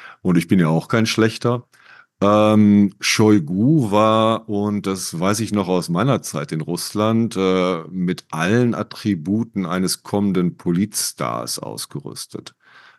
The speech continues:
Ja, so vierundneunzig wurde er ja dann Katastrophenschutzminister, sah in Relation zu allen anderen blendend aus, war ja auch noch recht jung,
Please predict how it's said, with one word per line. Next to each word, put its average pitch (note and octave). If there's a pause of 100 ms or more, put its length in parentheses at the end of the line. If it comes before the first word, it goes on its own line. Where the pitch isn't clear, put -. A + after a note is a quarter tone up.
Ja, F#2+
so F2 (420)
vierundneunzig G2+
wurde F#2
er F2+
ja F2+
dann F2 (200)
Katastrophenschutzminister, A2 (440)
sah F2+
in F#2
Relation F#2
zu E2+
allen F2+
anderen F2
blendend E2+
aus, F#2
war D#2+
ja E2
auch D#2
noch E2
recht D#2
jung, G#2+